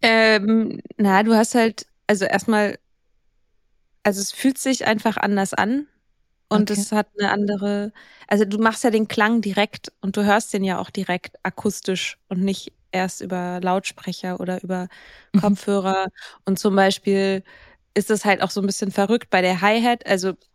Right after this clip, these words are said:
Speaker 1: die man mit dem linken Fuß spielt, diese zwei Becken, die so aufeinander, ähm,
Speaker 2: Mhm.
Speaker 1: und die,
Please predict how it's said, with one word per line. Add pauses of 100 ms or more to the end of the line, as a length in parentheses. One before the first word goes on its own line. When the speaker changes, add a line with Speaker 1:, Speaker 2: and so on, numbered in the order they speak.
(140)
Speaker 1:
die (560)
man
mit
dem
linken
Fuß
spielt,
diese
zwei
Becken,
die
so
aufeinander, (340)
ähm, (320)
Speaker 2:
Mhm. (1300)
Speaker 1:
und
die,